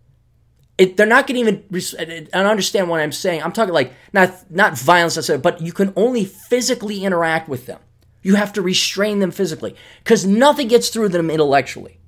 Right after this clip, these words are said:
They are conditioned to carry out, I mean, it's, it's like a, it's like a robot. This robot with a gun turret is, is coming towards my house.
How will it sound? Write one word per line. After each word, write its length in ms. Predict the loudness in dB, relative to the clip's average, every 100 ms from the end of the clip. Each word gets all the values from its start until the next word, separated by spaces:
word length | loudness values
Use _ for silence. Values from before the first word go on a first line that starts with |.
| _ _ _ _ _ _ _ _
They 300 | 6 8 8 6 2
are 300 | 6 6 4
conditioned 760 | -2 -6 -2 -2 -2 -4 -6
to 80 | -8
carry 420 | -8 -4 -2 0
out, 120 | -2
I 40 | -2
mean, 140 | -2
it's, 160 | -2 -2
it's 200 | -4 0
like 220 | 0 2
a, 160 | 0 0
it's 140 | -2 -6
like 120 | -4
a 60 |
robot. 480 | -2 0 2 2 2
This 220 | 2 2
robot 760 | 2 0 2 2 2 0 -4 -8 _ _ _ _
with 180 | -4 -2
a 40 | -2
gun 420 | 4 4 4 0
turret 260 | 0 0
is, 220 | 0 -6 -4
is 180 | -10
coming 380 | -6 -2 -2 -2
towards 280 | 0 0 0
my 200 | -4 -4
house. 480 | -2 -4 -4 -10